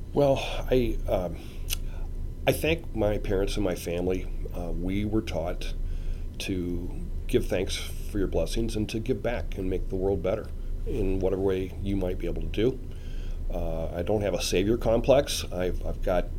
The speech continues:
uh, some things that I can do and some things I can't, and it's working in concert with others that, that we really get the job done. But, um, I do believe in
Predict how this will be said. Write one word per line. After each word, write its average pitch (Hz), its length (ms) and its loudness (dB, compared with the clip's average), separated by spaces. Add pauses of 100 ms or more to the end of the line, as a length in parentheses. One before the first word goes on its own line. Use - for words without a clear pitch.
(140)
uh, 82 320 -4 (680)
some 117 280 6
things 120 260 8
that 131 80 8
I 110 80 10
can 110 160 4
do 117 240 10
and 131 100 8
some 101 200 2
things 117 240 4
I 87 100 2
can't, 110 440 2
and 95 200 0
it's 87 180 0
working 101 280 2
in 92 260 -2 (640)
concert 110 400 0
with 104 160 0
others 98 420 4
that, 92 140 0 (300)
that 90 100 -2
we 90 120 -4
really 95 220 -2
get 92 160 -2 (280)
the 85 80 -4
job 90 320 0
done. 80 220 -2
But, 82 180 -2 (720)
um, 82 320 -2 (420)
I 101 140 2
do 120 240 4
believe 110 560 6
in 92 440 0